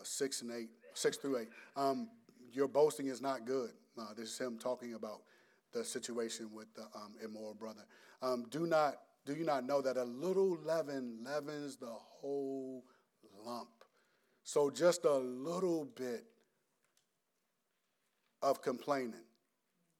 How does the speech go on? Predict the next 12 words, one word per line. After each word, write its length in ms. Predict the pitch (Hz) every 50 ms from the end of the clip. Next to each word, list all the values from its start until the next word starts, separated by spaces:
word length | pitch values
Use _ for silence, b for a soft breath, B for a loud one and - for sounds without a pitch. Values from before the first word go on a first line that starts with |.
| _ _ _ _ _ _ _ _ _ _ _ _ _ _ _ _ _ _ _ -
leavens 500 | 123 131 131 131 120 123 120 117 110 -
the 120 | 110 117
lump. 420 | 107 107 107 104 98 95 - - _ _ _ _ _ _ _ _ _ _ _ _ _ _ _ _ _ _ -
A 100 | 147 147
little 360 | 143 151 170 185 185 190 180
bit 200 | 165 143 160 156
of 160 | 143 135 117
gossip 440 | 113 135 131 131 123 - - 107 98 - _ _ _ _ _ _ _ _ _ _ _ _ _ _ _ -
leavens 460 | 120 123 135 135 123 131 127 120 110
the 100 | 120 117
whole 300 | 104 117 117 113 117 113
lump. 200 | 110 104 101 -